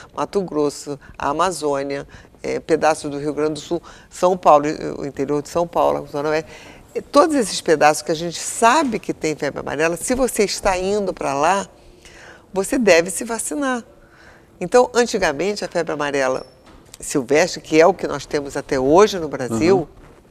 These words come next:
Speaker 1: não temos a urbana, temos a silvestre, ela acontecia em garimpeiro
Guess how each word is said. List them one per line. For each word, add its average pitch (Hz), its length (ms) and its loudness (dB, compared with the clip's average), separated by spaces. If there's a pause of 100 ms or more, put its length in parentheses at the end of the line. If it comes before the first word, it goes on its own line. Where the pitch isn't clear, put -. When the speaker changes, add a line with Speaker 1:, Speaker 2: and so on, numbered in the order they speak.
Speaker 1:
não 165 220 -2
temos 170 380 -4
a 156 80 0
urbana, 143 420 -2
temos 135 240 -12
a 143 60 -6
silvestre, 151 580 -4 (360)
ela 226 120 -4
acontecia 202 760 -6 (540)
em 175 60 -8
garimpeiro 170 960 0